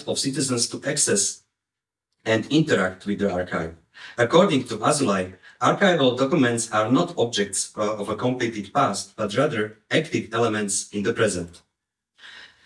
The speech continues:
The central object of, uh, the Invisible Museum, the, you can see it on the slide, was conceived by Otto Hudec, uh, as the shape, uh, as the shape of a house.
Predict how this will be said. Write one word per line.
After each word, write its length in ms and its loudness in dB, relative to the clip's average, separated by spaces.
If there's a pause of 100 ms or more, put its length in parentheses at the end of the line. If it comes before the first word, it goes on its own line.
(180)
The 80 -2
central 500 6
object 400 0
of, 400 0
uh, 160 2
the 180 -4
Invisible 600 0
Museum, 580 -2 (140)
the, 260 -10
you 140 -6
can 200 -4
see 260 -2
it 120 -10
on 140 -4
the 60 -8
slide, 440 -2 (720)
was 220 2
conceived 480 2
by 240 2
Otto 240 2
Hudec, 500 -2
uh, 340 2
as 120 -4
the 100 -2
shape, 400 2
uh, 420 0
as 120 -4
the 100 -4
shape 320 4 (260)
of 140 0
a 80 -4
house. 480 0